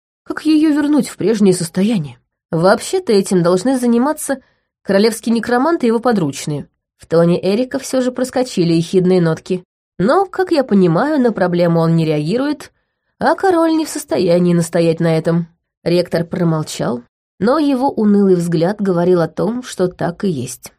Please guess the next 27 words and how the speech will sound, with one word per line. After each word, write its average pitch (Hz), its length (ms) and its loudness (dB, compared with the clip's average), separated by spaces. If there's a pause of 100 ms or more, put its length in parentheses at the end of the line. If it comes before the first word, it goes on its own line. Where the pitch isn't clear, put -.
(280)
"Мы 196 320 6
рискуем 196 640 2
жизнью 175 500 0
студентов", — 175 760 -4 (160)
сказал 165 400 0
он 156 140 0
наконец. 151 580 -6 (640)
"Я 302 220 2
уже 202 340 2
подумываю 160 640 2
о 156 60 0
том, 185 320 0
чтобы 170 320 -2
на 165 100 2
время 170 300 2
остановить 175 560 0
учебный 165 400 -2
процесс - 580 -10 (380)
и 370 140 6
отправить 220 580 0
ребят 190 400 2
по 202 80 -2
домам, 175 520 2
пока 139 260 -4
все 175 220 -4
не 170 100 2
разрешится. 165 720 -4